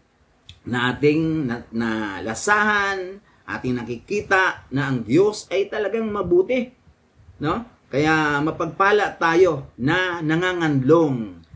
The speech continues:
sa ating pong Panginoon. Na sa bawat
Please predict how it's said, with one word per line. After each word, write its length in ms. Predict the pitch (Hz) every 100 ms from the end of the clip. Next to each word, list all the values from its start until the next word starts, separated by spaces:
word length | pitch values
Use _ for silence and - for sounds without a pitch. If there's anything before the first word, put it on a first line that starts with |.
| -
sa 320 | - 151 139
ating 280 | 135 135 127
pong 360 | 147 139 131 -
Panginoon. 760 | 120 120 110 113 117 82 - _ - _ _ _ _ _ _ _
Na 180 | - 131 131 127 120 127 - -
sa 240 | 139 160
bawat 480 | 160 165 170 165